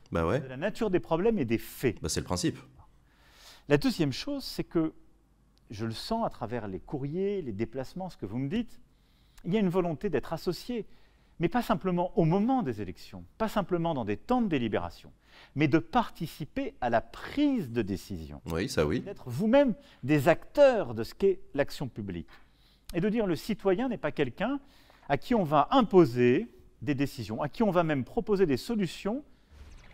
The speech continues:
Speaker 2: sans être pleinement associé à la réponse.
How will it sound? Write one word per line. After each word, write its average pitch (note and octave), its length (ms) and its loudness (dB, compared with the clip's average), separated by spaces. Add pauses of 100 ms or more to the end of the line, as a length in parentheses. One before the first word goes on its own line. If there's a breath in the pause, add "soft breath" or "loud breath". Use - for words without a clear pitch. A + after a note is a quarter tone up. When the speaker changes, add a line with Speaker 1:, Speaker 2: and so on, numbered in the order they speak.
Speaker 2:
sans G3+ 260 0
être - 200 0
pleinement G3+ 420 0 (140)
associé F3+ 760 -2
à A2 80 -4
la G2+ 80 2
réponse. E2+ 260 -10